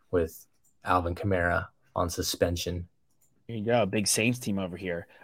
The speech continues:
Speaker 2: All right, I have my tight end spot available for the, um, really not a lot of juice available. If you thought the wide receiver was thin,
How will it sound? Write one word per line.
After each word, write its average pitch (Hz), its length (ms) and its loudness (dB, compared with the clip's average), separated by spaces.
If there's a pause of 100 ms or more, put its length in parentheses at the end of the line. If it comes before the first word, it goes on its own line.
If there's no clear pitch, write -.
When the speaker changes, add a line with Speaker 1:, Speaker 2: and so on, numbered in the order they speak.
(120)
Speaker 2:
All 127 80 8
right, 123 200 10
I 107 80 8
have 127 140 10
my 120 100 8
tight 143 400 6
end 127 180 -2
spot 127 480 4
available 117 640 4
for 110 140 -4
the, 113 100 -2 (1040)
um, 110 640 8 (120)
really 131 520 8
not 127 240 8
a 139 40 10
lot 127 220 8
of 110 160 0 (200)
juice 123 300 2
available. 107 500 4
If 98 100 -2
you 101 80 -8
thought 107 160 0
the 107 60 -8
wide 107 180 2
receiver 107 380 -2
was 104 180 -2
thin, 110 340 0